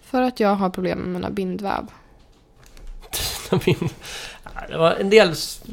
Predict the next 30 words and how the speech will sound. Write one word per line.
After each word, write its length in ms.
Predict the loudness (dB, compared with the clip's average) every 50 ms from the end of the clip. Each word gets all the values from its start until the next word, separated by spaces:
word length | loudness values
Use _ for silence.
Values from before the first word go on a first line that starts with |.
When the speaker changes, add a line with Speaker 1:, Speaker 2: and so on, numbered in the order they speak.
| -12 -12 -14 -16 -18 -18 -12
Speaker 2:
synpunkter, 580 | -8 -2 0 2 2 4 4 4 4 4 2 0
syn 360 | 0 2 4 4 4 4 4
på 80 | 4 4
en 40 | 6
del 140 | 6 6 6
s-, 340 | 4 2 2 2 2 2 4
svensk 320 | 4 4 4 2 2 -2
formuleringar 560 | 0 2 2 4 6 6 6 6 6 4 0
där, 120 | -2 -2 -2
men, 220 | 0 0 0 0 -2 -6 -12 -12 -2
men 140 | 2 4 4
i 40 | 6
sak 220 | 8 8 6 8
har 80 | 6 4
du 120 | 4 4
rätt 260 | 2 2 0 0 0 -2
såklart. 400 | -6 -8 -8 -10 -12 -14 -20 -20 -20 _ -20 -20 -20 -20 -20 -20 -4 -2
Speaker 1:
Okej, 400 | 0 0 2 4 4 4 4 4
Speaker 2:
Dina 140 | 6 6 8
knän 120 | 10 10 10
Speaker 1:
han 100 | 10 10
Speaker 2:
har 60 | 10
Speaker 1:
sa, 120 | 10 10 10 12 10
Speaker 2:
problem. 100 | 10 8
Speaker 1:
han 220 | 6 6 6 6 4
sa 360 | 4 2 2 4 4 4 2
att 280 | 2 0 -2 -4 -2 0
det 100 | 2 2
var 120 | 4 4
någonting, 760 | 4 4 4 4 2 0 0 0 0 0 0 0 -2 -4